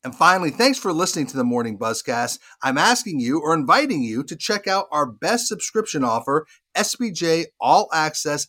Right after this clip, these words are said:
at a special price. Go to our website, go to our subscribe page, and use the code Buzzcast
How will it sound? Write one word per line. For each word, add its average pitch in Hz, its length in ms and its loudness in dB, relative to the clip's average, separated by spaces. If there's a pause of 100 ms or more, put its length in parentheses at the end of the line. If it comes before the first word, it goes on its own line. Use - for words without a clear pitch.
at 110 80 -6
a 110 120 -4
special 170 500 -4
price. 143 560 -6 (340)
Go 156 140 4
to 170 60 4
our 151 180 8
website, 120 540 -2 (200)
go 151 140 2
to 160 80 4
our 139 140 4
subscribe - 680 -2
page, 107 440 -8 (240)
and 123 180 -2
use 190 400 0
the 247 100 -4
code 151 420 2 (240)
Buzzcast 196 800 0